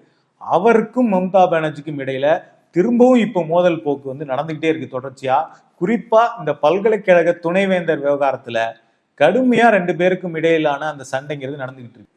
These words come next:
இதையெல்லாம் தாண்டி மாநிலத்துடைய முதலமைச்சர்களே நேரடியா ரோட்ல இறங்கி ஆளுநர்களுக்கு எதிராக போராடக்கூடிய சூழல் கூட இங்க உருவாயிருக்கு. குறிப்பா பார்த்தோம்னா, யூனியன் பிரதேசமா இருக்கக்கூடிய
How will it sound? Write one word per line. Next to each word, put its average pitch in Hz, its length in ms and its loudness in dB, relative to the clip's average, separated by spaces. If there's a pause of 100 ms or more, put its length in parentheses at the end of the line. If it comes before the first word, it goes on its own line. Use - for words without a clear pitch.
இதையெல்லாம் 175 480 2
தாண்டி 147 640 0 (200)
மாநிலத்துடைய 196 1000 2
முதலமைச்சர்களே 165 1000 0
நேரடியா 190 720 2
ரோட்ல 170 380 2
இறங்கி 135 520 -2 (280)
ஆளுநர்களுக்கு 214 680 2
எதிராக 190 440 2
போராடக்கூடிய 226 800 4
சூழல் 175 400 -4
கூட 170 200 2
இங்க 156 140 -8
உருவாயிருக்கு. 139 720 -4 (140)
குறிப்பா 185 400 4
பார்த்தோம்னா, 160 460 2
யூனியன் 214 440 2
பிரதேசமா 165 540 2
இருக்கக்கூடிய 131 680 -2